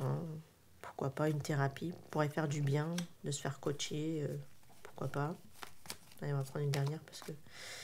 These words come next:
et d'avoir ici une proposition. Est-ce que c'est quelqu'un aussi qui peut-être, par les biais de ses amis, pourrait, euh,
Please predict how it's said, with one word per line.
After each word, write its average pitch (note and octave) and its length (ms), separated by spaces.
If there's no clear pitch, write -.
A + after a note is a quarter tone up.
et - 20
d'avoir D#3+ 320
ici E3+ 300
une E3+ 100
proposition. D3+ 640
Est-ce - 120
que - 80
c'est F3+ 100
quelqu'un E3 240
aussi E3+ 320
qui - 180
peut-être, D3 460
par E3+ 180
les E3+ 140
biais D#3+ 240
de - 40
ses D3+ 280
amis, D#3+ 420
pourrait, D#3+ 440
euh, C#3 400